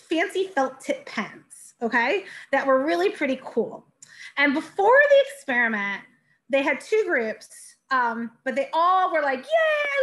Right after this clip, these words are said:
love drawing with these pens. These pens were awesome." But then they, like, randomly assigned the good, the, the kids, yeah, internal reward. It makes you feel good about what you're doing. It's naturally rewarding. It's, um, intrinsically, it's just joy. You do it for the,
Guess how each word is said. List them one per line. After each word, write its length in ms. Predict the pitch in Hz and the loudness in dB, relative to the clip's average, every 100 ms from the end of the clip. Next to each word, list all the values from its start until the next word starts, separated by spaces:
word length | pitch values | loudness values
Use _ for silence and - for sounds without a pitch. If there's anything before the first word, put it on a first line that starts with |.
| 554 | 2
love 160 | 571 | 2
drawing 240 | 539 554 523 | 2 0 0
with 100 | 523 | -6
these 140 | 523 | -8
pens. 240 | - 508 494 | -6 -8 -8
These 160 | 523 - | -14 -12
pens 180 | 523 494 | -8 -6
were 140 | - | -2
awesome." 400 | 320 320 214 220 - - | -2 -2 -6 -16 -20 -14
But 100 | 302 | -6
then 100 | 339 | -4
they, 100 | 339 | 0
like, 160 | 320 302 | -2 -2
randomly 540 | 285 311 480 508 427 | -6 -6 -4 -4 -4
assigned 400 | 392 - 277 277 | -6 -4 -4 -2
the 60 | 262 | -6
good, 340 | 220 202 190 202 _ - _ | -6 -8 -12 -18 _ -20 _
the, 240 | 226 269 240 | -4 -2 -2
the 160 | 254 214 - | -6 -6 -10
kids, 440 | 302 208 202 208 | -8 -8 -8 -8
yeah, 160 | 262 - | -8 -6
internal 380 | - 240 330 339 | -8 -8 -4 -4
reward. 420 | 330 330 294 269 | -2 -2 -2 -2
It 80 | 269 | -6
makes 180 | 294 311 | -8 -6
you 80 | 349 | -8
feel 220 | - 320 | -2 -2
good 220 | 269 294 | -2 -2
about 220 | 269 247 233 | -2 -4 -6
what 140 | 226 | -10
you're 80 | 226 | -10
doing. 360 | 208 - 220 - - | -12 -14 -20 -20 -16
It's 160 | 226 | -8
naturally 880 | 277 277 294 330 719 640 - 311 285 | -2 0 2 2 0 -4 -6 -2 0
rewarding. 580 | 277 240 220 180 - 220 - | -2 -2 -4 -6 -10 -18 -8
It's, 460 | 262 254 - - _ - - - | -8 -8 -18 -20 _ -20 -12 -2
um, 540 | 254 240 233 233 233 - - | 0 2 0 -4 -6 -14 -6
intrinsically, 760 | 320 349 330 427 415 339 220 202 | -2 -2 -2 -4 -2 -4 -6 -10
it's 140 | 190 | -8
just 200 | 277 254 247 208 | -8 -8 -6 -4
joy. 440 | 269 294 330 392 | 4 4 4 2
You 120 | 277 233 | 0 -2
do 220 | 302 349 | 0 0
it 140 | 370 | 0
for 100 | - | -2
the, 280 | 269 269 | 0 0